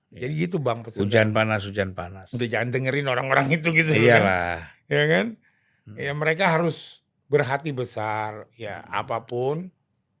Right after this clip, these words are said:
Speaker 2: tidak ada lah demokratisasi yang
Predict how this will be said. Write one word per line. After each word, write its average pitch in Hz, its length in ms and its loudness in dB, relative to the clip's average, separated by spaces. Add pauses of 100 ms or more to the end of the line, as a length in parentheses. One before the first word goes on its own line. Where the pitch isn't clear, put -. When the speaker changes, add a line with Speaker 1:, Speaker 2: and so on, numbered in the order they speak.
(260)
Speaker 2:
tidak 107 460 -4
ada 127 180 -2
lah 110 140 -2
demokratisasi 104 1160 -10
yang 98 420 -10